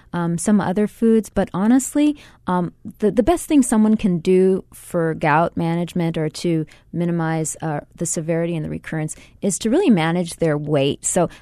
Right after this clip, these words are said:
there's a lot of research and, um, just consistent evidence that, um,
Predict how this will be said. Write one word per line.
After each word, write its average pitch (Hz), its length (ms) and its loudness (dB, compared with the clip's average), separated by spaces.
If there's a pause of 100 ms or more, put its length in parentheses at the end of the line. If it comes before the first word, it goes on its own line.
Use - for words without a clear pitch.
there's 254 220 2
a 320 60 2
lot 294 220 4
of 240 200 0
research 190 640 0
and, 165 340 -2
um, 165 220 -2
just 214 320 -2
consistent - 760 -2
evidence 220 600 0
that, 156 180 -4 (360)
um, 165 300 -2